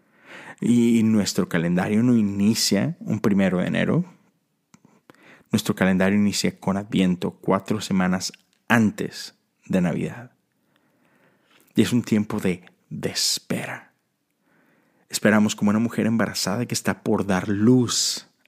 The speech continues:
a esperanza. Nos recuerda que, que este mundo es, es una antesala de algo más, de, de algo eterno.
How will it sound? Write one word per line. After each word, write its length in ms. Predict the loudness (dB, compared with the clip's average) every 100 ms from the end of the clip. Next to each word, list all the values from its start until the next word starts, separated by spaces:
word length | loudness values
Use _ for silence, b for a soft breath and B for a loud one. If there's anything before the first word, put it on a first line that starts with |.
| _
a 100 | -4
esperanza. 880 | -2 -2 -2 -4 -6 -6 -6 -8 -14 _ _ _ _ _ _ _ B B B B B B B B B B B B B
Nos 160 | 2 2
recuerda 440 | 2 2 2 2
que, 260 | 0 -2 -2
que 120 | -2
este 400 | -2 -4 0 4
mundo 680 | 4 4 4 4 4 0 -2 b b b -4
es, 200 | -4 -4
es 140 | -2
una 260 | 0 0 0
antesala 1040 | -2 -2 -2 0 2 2 0 -2 -2 -4 -12 _ _ _ _
de 200 | -2 0
algo 320 | 0 2 2
más, 520 | 4 2 0 0 0
de, 180 | -2 -2
de 120 | -4 -8
algo 260 | -4 -4
eterno. 720 | -6 _ -2 -2 0 -2 -4